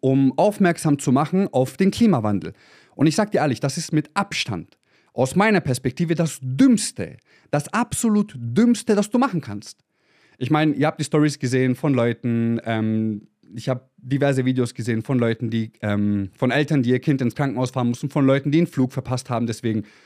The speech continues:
Aber darum geht's mir gar nicht. Mir geht's darum, dass du dich an den Boden klebst, um aufmerksam auf etwas zu machen, oder dass du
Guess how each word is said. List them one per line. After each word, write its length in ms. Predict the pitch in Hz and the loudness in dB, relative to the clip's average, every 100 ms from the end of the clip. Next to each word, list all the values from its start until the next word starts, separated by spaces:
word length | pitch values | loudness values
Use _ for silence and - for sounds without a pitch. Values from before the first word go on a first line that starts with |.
| _ _ _ - | _ _ _ -6
Aber 120 | 127 | -2
darum 320 | 139 196 202 | 2 4 4
geht's 320 | 143 147 - 120 | 4 2 0 -2
mir 140 | 104 | -2
gar 180 | 87 92 | -2 -6
nicht. 260 | 85 - _ _ _ _ _ _ | -8 -14 _ _ _ _ _ _
Mir 140 | 120 | -2
geht's 320 | 139 165 - 104 | 0 0 -2 0
darum, 520 | 160 190 190 214 110 - | 2 2 2 0 -2 -4
dass 180 | 127 | -4
du 100 | - | 0
dich 200 | 131 139 | -2 -2
an 120 | 123 113 | 0 2
den 120 | 113 | 4
Boden 280 | 143 196 185 | 2 2 0
klebst, 340 | 156 170 - | 0 -2 -2
um 80 | 113 | -2
aufmerksam 600 | 147 180 - 127 - 110 107 | 0 0 0 -2 -2 -4 -2
auf 180 | 107 | -4
etwas 260 | 110 107 104 | -4 -6 -6
zu 100 | - | -2
machen, 260 | 117 127 139 | 0 0 2
oder 220 | 147 143 | 2 2
dass 220 | 131 131 | 0 -2
du 220 | 135 131 | -2 -4